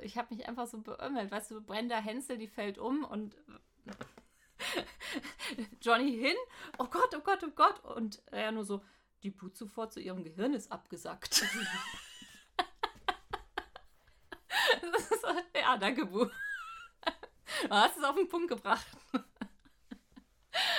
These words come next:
Ich fand ihn herrlich. Ich hab ihn wirklich gemocht. Also, ähm, es war ein sehr, ein sehr schöner, angenehmer, äh, sympathischer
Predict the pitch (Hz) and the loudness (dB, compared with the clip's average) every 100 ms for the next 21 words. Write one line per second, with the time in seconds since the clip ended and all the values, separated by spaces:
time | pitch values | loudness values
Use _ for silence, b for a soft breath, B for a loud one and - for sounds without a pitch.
0 | 427 466 403 403 359 320 247 226 208 208 | 0 -2 -2 -2 -2 -2 -2 -2 -2 0
1 | 202 202 226 226 262 262 233 226 240 247 | 0 -2 -4 -6 -6 -4 -4 -4 -4 -6
2 | 247 - 208 190 190 - - - 196 196 | -8 -10 -6 -4 -6 -8 -18 -8 -6 -2
3 | 196 196 202 196 202 196 202 208 208 233 | -2 -2 -2 -4 -4 -4 -4 -6 -4 -4
4 | 226 220 214 214 220 B B B - 220 | -4 -2 0 0 -6 B B B -6 0
5 | 214 214 - 269 262 226 - 226 240 233 | 0 0 -4 -2 2 2 0 -2 -4 -4
6 | 220 214 214 214 208 208 - 196 196 196 | -4 -6 -4 -4 -2 -2 -2 -4 -4 -4
7 | 208 202 - 294 - 240 220 208 202 | -4 -2 0 -2 -2 -10 -6 -6 -8